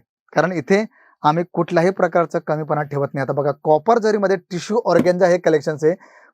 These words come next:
कॉपर जरी बॉर्डर किती मस्त घेतली आहे आणि मध्ये सुंदर अशा प्रकारचे लहान लहान बुट्ट्यांचं कलेक्शन घेतलंय. तर कलेक्शन्स असं ठेवा मित्रांनो की तुमच्याकडे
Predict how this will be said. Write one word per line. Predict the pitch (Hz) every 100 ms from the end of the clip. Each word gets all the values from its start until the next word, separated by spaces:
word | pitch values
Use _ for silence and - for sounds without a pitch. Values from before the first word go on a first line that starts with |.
| -
कॉपर | 160 151 196
जरी | 185 185
बॉर्डर | 175 160 160
किती | 156 175
मस्त | 226 175 180 202
घेतली | 156 151 147
आहे | 135 - - -
आणि | 170
मध्ये | 175 160 190
सुंदर | - 233 415 -
अशा | 180 196
प्रकारचे | 180 170 180 202 185
लहान | 156 170
लहान | 156 165
बुट्ट्यांचं | 156 147 160 151 156
कलेक्शन | 160 143 151
घेतलंय. | 139 - 147 165 - _ _ -
तर | 294 359 - _ _ _ -
कलेक्शन्स | 202 220 262 269 - -
असं | 165 262
ठेवा | 170 175 151
मित्रांनो | 147 151 156 240 _ _ _ _ _ -
की | 220
तुमच्याकडे | - 180 175 - 208 208 202 226